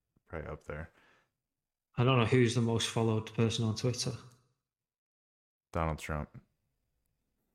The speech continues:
Speaker 2: Really?
Speaker 1: Mm, I hope not. <laughs> I know he has a lot, though.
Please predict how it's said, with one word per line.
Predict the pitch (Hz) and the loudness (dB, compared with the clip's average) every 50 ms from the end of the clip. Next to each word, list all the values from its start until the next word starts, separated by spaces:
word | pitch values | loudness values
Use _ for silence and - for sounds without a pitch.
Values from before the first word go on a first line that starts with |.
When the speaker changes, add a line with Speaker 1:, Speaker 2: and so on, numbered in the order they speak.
| _ _ _ _ _ _ _ _ _ _ _ _ _ _ | _ _ _ _ _ _ _ _ _ _ _ _ _ _
Speaker 2:
Really? | 113 107 110 127 135 135 139 135 - - - | 2 4 4 4 2 2 0 -4 -6 -4 0
Speaker 1:
Mm, | 95 87 82 80 80 - - - - _ | 2 2 2 2 0 -2 -6 -12 -8 _
I | 107 92 | -2 0
hope | 80 80 76 - | 0 0 -2 0
not. | - 78 76 87 - 143 - - 180 - | -2 -2 0 0 -2 2 4 4 6 6
<laughs> | 226 - - - 185 - - 135 - - - - - - - - | 6 6 6 2 2 2 2 0 0 -4 -8 -10 -10 -6 0 2
I | 92 | 4
know | 87 90 85 | 4 4 4
he | 85 82 | 4 4
has | 80 82 80 76 | 2 0 0 0
a | 78 | 0
lot, | 78 78 76 73 73 - | 2 2 2 0 0 -2
though. | - 78 76 78 | -4 -6 -6 -6